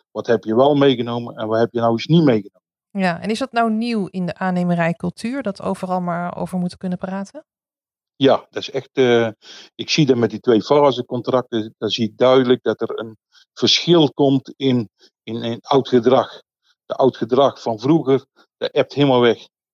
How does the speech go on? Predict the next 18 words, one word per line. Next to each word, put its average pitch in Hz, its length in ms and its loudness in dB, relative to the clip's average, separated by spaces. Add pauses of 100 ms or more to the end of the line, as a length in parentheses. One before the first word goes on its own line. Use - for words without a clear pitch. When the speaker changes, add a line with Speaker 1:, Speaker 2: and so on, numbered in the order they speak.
(140)
Speaker 2:
Mhm. 170 260 -12 (200)
En 185 120 -8
wa-, 214 80 -4
wat 233 160 -2
is 254 80 -2
dat 254 140 -4
oud 233 200 0
gedrag 220 320 -2
van 226 140 -2
vroeger 214 320 -4
dan? 226 160 -6
Daar 285 80 -10
ben 220 100 -6
ik 208 60 -10
wel 214 100 0
even 202 120 -6
benieuwd 190 240 -4
naar. 165 240 -6